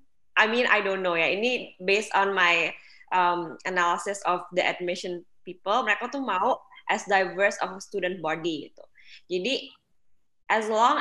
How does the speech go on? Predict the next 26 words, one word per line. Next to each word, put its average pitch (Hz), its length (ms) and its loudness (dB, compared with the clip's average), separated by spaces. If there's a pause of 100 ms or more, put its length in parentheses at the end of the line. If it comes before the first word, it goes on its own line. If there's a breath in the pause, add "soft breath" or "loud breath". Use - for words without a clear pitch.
as 392 400 4 (240)
kamu 208 320 -4
bisa 202 320 -6
convince 180 560 -4
mereka 180 480 -2
that 170 240 -4 (400)
kamu 233 240 -6
butuh 214 160 -4
banget 196 400 -2
nih 190 200 -2
ya 160 120 -4
policy 170 400 -8
degree 170 400 -6
and 196 160 -4
you 185 80 -4
can 180 240 -10
contribute 180 560 -10
to 180 80 -18
the 170 240 -10
class 170 240 -6
discussion, 185 640 -6 (480 soft breath)
maka 311 240 2
it 233 80 0
doesn't 233 160 0
matter 233 400 2
gitu, 175 320 -4